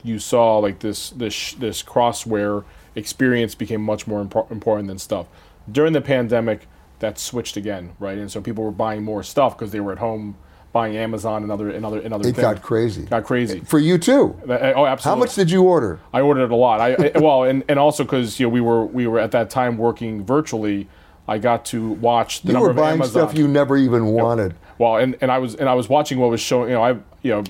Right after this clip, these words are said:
Speaker 1: married. I have four children. I, I couldn't believe how much Amazon was showing up at my house every single day. So yeah, the stuff was there,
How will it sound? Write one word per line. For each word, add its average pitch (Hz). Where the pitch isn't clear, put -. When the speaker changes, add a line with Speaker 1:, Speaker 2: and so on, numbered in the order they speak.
Speaker 1:
married. 127
I 113
have 107
four 123
children. 113
I, 107
I 117
couldn't 127
believe 120
how 113
much 110
Amazon 107
was 101
showing 110
up 98
at 98
my 98
house 104
every 98
single 98
day. 92
So 135
yeah, 127
the 98
stuff 160
was 117
there, 117